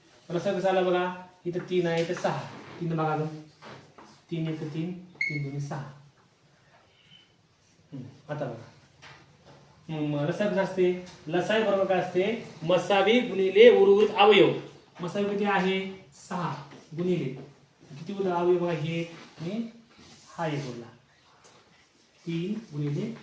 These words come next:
दोन. सहा गुणिले तीन दोन्ही सहा. सहा सहा छत्तीस.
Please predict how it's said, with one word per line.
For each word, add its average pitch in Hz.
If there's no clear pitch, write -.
दोन. 165
सहा 185
गुणिले 165
तीन 175
दोन्ही 170
सहा. 160
सहा 156
सहा 156
छत्तीस. -